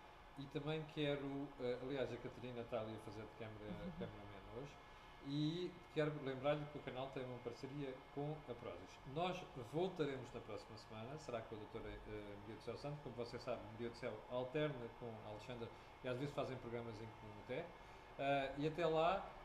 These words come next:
Speaker 1: olha, não se esqueça, esteja muito atento aos sinais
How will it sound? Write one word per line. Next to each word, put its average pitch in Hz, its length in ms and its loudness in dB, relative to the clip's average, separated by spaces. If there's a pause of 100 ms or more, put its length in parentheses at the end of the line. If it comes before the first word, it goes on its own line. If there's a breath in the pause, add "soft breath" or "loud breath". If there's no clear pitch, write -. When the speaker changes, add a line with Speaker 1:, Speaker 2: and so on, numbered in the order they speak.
Speaker 1:
olha, 135 220 6 (240)
não 165 120 2
se 175 100 -6
esqueça, 123 440 -4 (340)
esteja 120 340 0 (120)
muito 190 200 0
atento 151 280 0
aos 127 120 0
sinais 113 300 -6